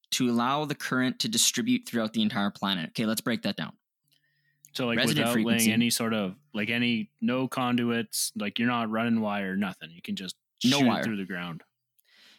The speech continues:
Speaker 1: Yeah. So we
Speaker 2: Wow.
Speaker 1: talked about resonant frequency a few times on this podcast. Uh, throwback to episode thirty-five, Project Gateway.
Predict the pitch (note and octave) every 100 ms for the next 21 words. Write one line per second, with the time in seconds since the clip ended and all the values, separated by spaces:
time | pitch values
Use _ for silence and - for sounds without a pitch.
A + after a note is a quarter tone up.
0 | - G#2 - _ _ _ _ - - A2+
1 | B2 C#3 F#3+ G3+ F3+ D#3 A2+ B2 C3 B2+
2 | - A#2 A#2 A2 G#2 G2 A2+ A#2 A2 G#2+
3 | G#2 G2 F#2+ - F#2 F#2 G2 G2 G2 -
4 | - G2 F#2 F#2 F2 - _ - - C3
5 | C3 B2+ - A#2 A2+ - A#2+ G#2+ A2 G#2+
6 | - G#2+ A2 - G2+ F#2+ F#2 G#2 C#3 -
7 | F2+ -